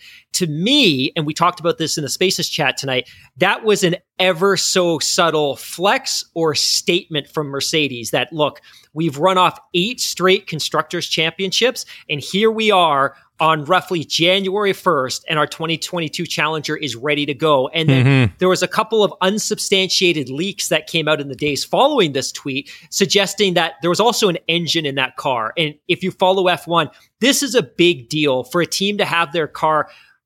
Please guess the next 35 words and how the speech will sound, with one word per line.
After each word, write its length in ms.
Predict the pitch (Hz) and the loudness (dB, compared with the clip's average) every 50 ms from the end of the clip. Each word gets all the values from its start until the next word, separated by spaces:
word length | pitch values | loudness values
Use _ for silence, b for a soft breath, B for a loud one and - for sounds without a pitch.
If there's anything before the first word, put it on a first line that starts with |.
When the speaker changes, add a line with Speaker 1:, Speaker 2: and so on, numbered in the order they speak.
| - 147 143 | -10 -4 0
Speaker 1:
relatively 840 | 247 254 269 269 254 254 - 240 240 190 175 226 214 190 180 165 139 | 2 2 2 2 0 0 0 0 0 0 0 0 0 2 2 0 -2
track 440 | - - - - 196 180 185 202 - - | -4 -6 -4 0 2 2 2 0 -2 -4
ready 360 | 139 147 160 175 196 214 214 | -2 0 2 2 2 2 0
on 180 | - - 156 143 | 0 0 -2 -4
January 520 | 117 - 156 156 160 170 165 165 165 151 | -2 0 0 0 0 0 -2 -4 -2 -4
first 500 | 143 - - 160 165 180 208 202 - - | -4 -4 -4 -4 -2 -2 -2 -4 -4 -4
or 200 | 160 151 135 127 | -4 -4 -4 -4
close 420 | - - - - 160 160 151 - - | -6 -10 -8 -4 -4 -4 -4 -4 -8
to 240 | - - 165 175 196 | -6 -2 0 0 0
it. 160 | 214 208 B B B B B B | 0 -2 B B B B B B
That's 220 | 185 190 202 - - - | 0 0 0 -2 -6 -4
pretty 260 | - 208 196 175 147 | 0 0 0 0 -2
big. 480 | - - 151 156 165 185 208 202 - B B B B B | -2 0 2 4 4 4 2 0 -2 B B B B B
The 80 | 180 | -4
fact 360 | 170 - 208 190 208 208 - - | -2 0 0 0 0 0 0 -2
that 140 | 220 214 | -2 0
we're 100 | 185 180 | -2 -4
going 260 | 147 - 180 180 180 180 | -4 -4 -4 -4 -2 -2
into 180 | 165 165 175 - - | -2 -4 -4 -6 -8
twenty 280 | - - 180 180 175 | -12 -8 -6 -6 -6
twenty-two 600 | 165 - - 175 165 143 - - - - 196 202 | -6 -6 -4 -4 -4 -4 -6 -6 -6 -6 -4 -4
with 180 | 190 170 151 - | -4 -6 -8 -6
entirely 880 | - 170 147 - - - - - 170 180 196 202 214 202 196 208 190 160 | -8 -10 -10 -10 -12 -8 -2 0 2 2 4 2 2 0 -2 -4 -4 -4
new 300 | 143 156 180 190 185 - | -4 -4 -4 -6 -6 -8
cars, 580 | - - - 156 156 156 170 190 214 247 240 - | -10 -8 -2 0 2 4 4 4 2 2 0 -2
and 180 | - 170 160 135 B B B B B | -2 -4 -4 -4 B B B B B
you 100 | 156 175 | 0 0
have 120 | 190 185 | 0 0
to 80 | - 196 | -2 -4
assume 280 | - - - 190 185 | -4 -2 -2 -2 -2
that 120 | 170 165 160 | -2 -4 -4
most 260 | 160 165 170 - - | -2 -4 -2 -4 -4
teams 320 | - 175 175 175 160 - | -4 -4 -4 -2 -2 0
are, 220 | 160 143 139 135 - _ | 0 0 0 -2 -4 _
are 200 | - 143 135 139 | -2 -2 -2 -2